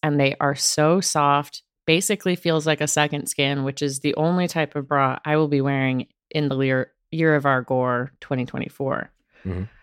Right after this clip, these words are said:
Speaker 1: I got the crossover bra, the black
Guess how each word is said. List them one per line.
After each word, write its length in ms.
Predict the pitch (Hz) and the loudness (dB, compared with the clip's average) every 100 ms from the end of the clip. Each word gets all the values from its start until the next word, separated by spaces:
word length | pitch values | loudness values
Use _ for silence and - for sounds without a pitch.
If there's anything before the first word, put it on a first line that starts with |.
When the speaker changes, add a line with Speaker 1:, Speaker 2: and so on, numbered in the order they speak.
| _ | _
Speaker 1:
I 140 | 165 160 | -2 2
got 280 | 160 151 - | 4 2 0
the 520 | 143 139 139 135 147 _ _ _ _ | 0 2 2 0 -4 _ _ _ _
crossover 920 | - - 175 165 190 170 165 147 143 | -16 0 4 4 2 2 2 2 0
bra, 600 | 139 135 131 131 131 156 - _ _ _ | 0 2 2 2 0 -4 -10 _ _ _
the 300 | 147 147 139 139 - | -2 0 0 -4 -6
black 580 | 143 139 139 143 - | -2 0 0 -2 -12